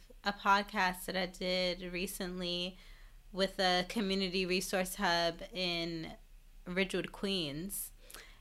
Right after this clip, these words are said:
And they had been around since two thousand fourteen. Um, but during the pandemic, they were actually able to move into a new, bigger space. And they shifted their work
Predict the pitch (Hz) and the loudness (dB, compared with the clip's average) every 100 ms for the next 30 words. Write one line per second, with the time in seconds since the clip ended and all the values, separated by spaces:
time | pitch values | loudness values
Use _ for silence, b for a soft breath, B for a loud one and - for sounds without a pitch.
0 | b 190 196 190 185 185 180 - - - | b 4 8 8 8 4 -2 -8 -18 -20
1 | - - 190 175 208 220 254 269 269 254 | -20 -14 -4 4 8 8 6 6 4 0
2 | - 214 247 233 233 226 214 214 220 - | -2 2 4 4 6 8 8 8 4 0
3 | 208 202 - - - - 208 190 202 196 | -2 -2 -4 -8 -6 0 4 4 4 -2
4 | 202 190 - 185 175 202 269 277 - b | 0 -2 -2 -4 -2 -2 -4 -8 -18 b
5 | b b b - 185 180 175 170 165 - | b b b 2 6 6 6 2 -4 -8
6 | - - - 180 - 196 185 180 165 - | -16 -20 -16 -4 6 8 8 6 2 -8
7 | - - - 214 214 202 208 185 185 226 | -16 -12 4 6 8 4 2 0 4 4
8 | 302 254 233 - 202 202 190 - 214 226 | 6 2 0 2 4 4 2 2 6 6
9 | - 214 190 208 202 - 202 190 196 190 | 6 2 4 2 0 0 0 2 2 2
10 | 185 - 190 180 185 196 190 180 170 170 | -4 -2 -2 0 0 0 2 0 -2 2
11 | 202 190 180 - - 202 190 156 196 - | 2 4 0 0 0 4 4 4 -2 -6
12 | - b b 196 196 196 196 262 277 262 | -10 b b 2 6 6 6 4 4 4
13 | 208 196 185 180 220 233 185 196 - | 4 4 2 4 4 6 4 2 -6